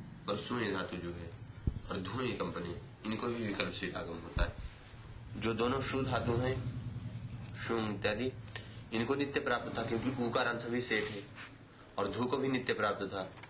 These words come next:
क्योंकि उकारांत सभी सेठ है। इन तीनों को नित्य प्राप्त था, यहाँ विकल्प हो गया। ठीक? और स्व्री धातु जो है स्वरति, स्वरति जो सूत्र में कहा है, यह स्व्री, स्व्री को क्या था? नहीं प्राप्त था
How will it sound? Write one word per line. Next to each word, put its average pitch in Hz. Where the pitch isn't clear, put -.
क्योंकि 113
उकारांत 110
सभी 101
सेठ 92
है। -
इन 113
तीनों 123
को 123
नित्य 120
प्राप्त -
था, 113
यहाँ 104
विकल्प 87
हो 82
गया। 82
ठीक? 117
और -
स्व्री 117
धातु 127
जो 98
है 101
स्वरति, 113
स्वरति 123
जो 104
सूत्र 98
में 92
कहा 95
है, 98
यह 117
स्व्री, 107
स्व्री 110
को 135
क्या 123
था? 123
नहीं 120
प्राप्त 110
था 92